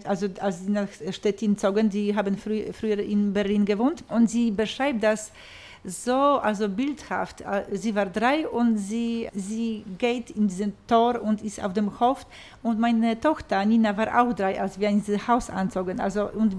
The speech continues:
sie beschreibt die Balkons und sie, im Jugendstil, äh, Fenster und dass sie so viele, mm, Et-, Etagen waren und so. Also wirklich, äh, und auch, äh, Brunnen im Hof.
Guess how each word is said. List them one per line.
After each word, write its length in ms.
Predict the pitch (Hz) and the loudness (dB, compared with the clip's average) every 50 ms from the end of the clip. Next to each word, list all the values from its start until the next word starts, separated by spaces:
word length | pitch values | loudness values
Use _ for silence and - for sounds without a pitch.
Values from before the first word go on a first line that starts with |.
| 185 190 - | -6 -10 -8
sie 80 | - | -4
beschreibt 640 | 208 196 220 214 - - 247 254 262 269 - - - | -2 -2 -2 -2 -2 -2 0 0 0 0 -2 -4 -4
die 100 | 185 202 | -4 -2
Balkons 720 | 180 202 208 214 208 208 - - 214 202 196 196 190 - | 0 0 0 0 0 -2 -2 0 0 0 0 -2 -6 -8
und 240 | - - 202 202 196 - - | -6 -4 -4 -2 -4 -4 -8
sie, 160 | - - 220 | -12 -10 -8
im 240 | 214 226 226 226 233 | -4 2 4 4 6
Jugendstil, 560 | 247 247 220 220 208 196 - - 226 214 208 | 6 6 4 4 2 0 -2 -2 -2 -2 -2
äh, 320 | - - 190 202 202 202 196 | -2 -2 0 0 0 0 0
Fenster 720 | - - - 214 202 202 202 202 - - - 185 185 185 | -4 -6 -4 -2 -2 0 -2 -2 -4 -4 -4 -2 -2 -2
und 140 | 196 196 202 | -2 -2 -2
dass 140 | 202 196 196 | -4 -4 -4
sie 280 | 202 208 214 220 208 - - - - - - - | -4 -4 -2 -4 -4 -6 -8 -16 -18 -18 -16 -6
so 200 | 175 190 220 214 | -2 -2 -2 0
viele, 500 | - - 233 220 208 208 214 208 220 220 | -2 -2 0 2 4 4 4 4 4 2
mm, 300 | 208 202 208 208 214 220 | 2 2 2 2 0 -2
Et-, 140 | - 208 208 - - | -2 -4 -4 -4 -4
Etagen 580 | - 214 208 - 208 208 214 196 196 208 202 180 | -4 -4 -2 0 0 0 0 0 0 -2 -2 0
waren 280 | 196 196 196 202 202 | 0 0 0 0 -2
und 180 | 208 202 208 196 | -2 -2 -2 -2
so. 80 | - 208 | 0 0
Also 240 | 202 202 196 220 | -2 -2 -2 -2
wirklich, 260 | 214 - - 226 208 - - | -4 -4 -6 -6 -8 -8 -2
äh, 140 | - 208 220 | 0 2 2
und 280 | 208 - 220 220 196 - | 2 2 0 0 0 0
auch, 160 | 208 214 190 190 - 147 | 0 0 0 -2 -2 0
äh, 220 | 190 208 202 208 | 2 4 4 4
Brunnen 540 | 196 226 247 262 254 226 214 202 208 208 202 - - - - - - | 4 4 4 4 2 2 2 0 0 -2 -4 -6 -12 -20 -20 -8 -2
im 240 | 202 220 208 - - | 2 2 2 2 4
Hof. 300 | 220 208 208 202 - - | 2 2 2 2 -2 -12